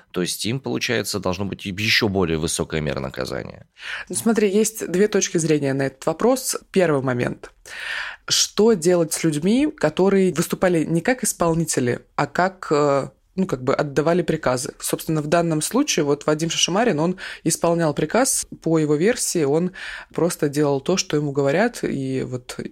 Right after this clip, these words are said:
Speaker 2: цитата с одного из заседаний: "Я выстрелил, чтобы от меня отстали". Второй момент. Эксперты, аналитики судебного процесса говорят о том, что прокуратура запрашивала изначально пожизненное заключение, а адвокаты говорили о том, что это было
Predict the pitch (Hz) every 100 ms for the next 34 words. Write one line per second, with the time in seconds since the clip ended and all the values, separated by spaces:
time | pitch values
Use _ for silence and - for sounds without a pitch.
0 | - - 160 156 147 131 - 139 143 143
1 | 139 - 160 139 151 - 156 220 226 175
2 | 151 143 226 - 196 170 165 - 165 156
3 | - 139 143 147 - - - - - -
4 | - - - - 196 208 185 139 123 -
5 | - - _ _ - - - 180 - 147
6 | 147 151 185 160 - 147 135 139 143 -
7 | 147 139 147 143 156 202 160 165 151 160
8 | 160 147 190 202 - 165 170 - - -
9 | 165 - 160 156 196 214 196 170 - -
10 | 147 151 170 170 - 147 147 143 - 151
11 | 160 156 156 143 135 139 156 131 139 139
12 | 139 - 151 - 247 240 214 - 143 143
13 | 143 147 160 214 214 160 143 147 185 143
14 | 123 156 - - 135 131 131 147 143